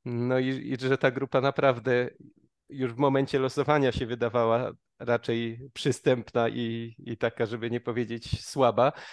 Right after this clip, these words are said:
a, a teraz jeszcze patrząc na to, co prezentują faworyci tej grupy, czyli my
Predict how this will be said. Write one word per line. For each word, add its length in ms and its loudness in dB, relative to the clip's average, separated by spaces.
a, 560 0
a 120 -4
teraz 360 0
jeszcze 320 -6
patrząc 400 -2
na 100 2
to, 140 -12
co 160 -4
prezentują 640 -2
faworyci 580 -2
tej 180 -6
grupy, 480 -8
czyli 300 -6
my 300 0